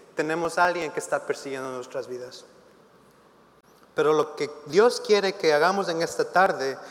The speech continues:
es que no nos llenemos de temor, de miedo o de ansiedad. Al contrario, Dios quiere que nosotros identifiquemos a nuestro enemigo,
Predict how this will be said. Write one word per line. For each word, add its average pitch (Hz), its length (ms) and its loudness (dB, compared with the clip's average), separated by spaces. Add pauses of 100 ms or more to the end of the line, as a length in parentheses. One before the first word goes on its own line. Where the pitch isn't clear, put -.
(280)
es 147 140 2
que 151 140 -4
no 156 240 -2
nos 190 180 0
llenemos 160 440 -2
de 135 80 0
temor, 156 540 -4 (520)
de 131 140 -8
miedo 147 800 -2
o 147 100 2
de 139 100 0
ansiedad. 127 680 -2 (640)
Al 160 180 4
contrario, 185 680 4
Dios 208 380 0 (120)
quiere 226 300 4
que 220 120 0
nosotros 208 580 2
identifiquemos 190 880 -2
a 175 80 -2
nuestro 156 320 0
enemigo, 143 560 -2